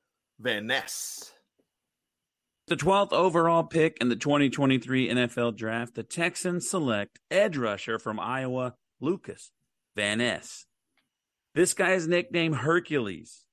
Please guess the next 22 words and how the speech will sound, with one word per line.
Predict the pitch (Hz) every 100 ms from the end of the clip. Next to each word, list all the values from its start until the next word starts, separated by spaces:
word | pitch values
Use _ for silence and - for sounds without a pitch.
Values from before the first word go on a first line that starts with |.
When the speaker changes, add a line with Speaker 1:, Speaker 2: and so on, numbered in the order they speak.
| _ -
Speaker 2:
by | 131 147
his | 147 120
teammates. | - 156 147 147 147 -
He | 131
looks | 123 135 -
like | 151 131
he's | 123
carved | - - 143 143 135
out | 117
of | 104
stone. | - - 143 143 143 - _ _
He's | - 113 -
quick. | - 151 147 - - - -
He | 156
has | 151
an | 143
N | - 135
F | 139 131 135
L | 127
grade | 113 120 113 98
spin | - - 170 170
move. | 165 165 165